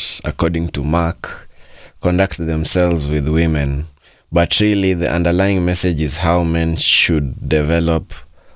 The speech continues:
honesty, courage, self-awareness, confidence, boundaries, uh, et cetera. The book has transformed the way I approach relationships with women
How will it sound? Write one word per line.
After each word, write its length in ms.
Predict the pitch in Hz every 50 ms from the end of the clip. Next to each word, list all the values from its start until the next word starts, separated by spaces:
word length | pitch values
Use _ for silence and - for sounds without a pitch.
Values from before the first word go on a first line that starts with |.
| - -
honesty, 840 | 80 82 85 85 85 82 78 - - - 85 82 78 76 80 95 - _ _ _ _ _ _ - - -
courage, 840 | - - 82 80 80 76 78 80 80 80 78 90 - - - - - - - - - - -
self-awareness, 1200 | - - - 80 78 71 - 80 78 80 82 82 82 85 87 85 85 85 - - - - - - - - - - - - - - _ _
confidence, 1160 | - 82 80 78 78 - 85 85 80 80 80 80 80 82 85 - - - - - - - - - -
boundaries, 1000 | 80 82 82 85 85 85 80 82 80 80 80 80 80 78 78 76 76 76 78 -
uh, 280 | 60 62 65 64 60 -
et 160 | - 64 -
cetera. 540 | - - - 78 76 - - - 64 64 - - - - - - - - - - - - - - - - - - - - - - - _ _ _ _ _ -
The 180 | 73 90 92
book 380 | 92 95 110 117 120 123 120 -
has 560 | - - 101 92 90 90 87 87 85 92 -
transformed 640 | - - 90 87 90 90 - - 107 104 104 101 98
the 260 | 101 82 80 85 80
way 240 | 82 87 90 90 -
I 120 | - - 73 76 76
approach 720 | 73 - - - 87 90 90 87 - - - - - - -
relationships 840 | - 78 76 73 80 82 80 - 87 87 80 - - 82 76 - -
with 200 | - 80 73 69
women 540 | 73 80 82 85 80 78 76 76 76 80 90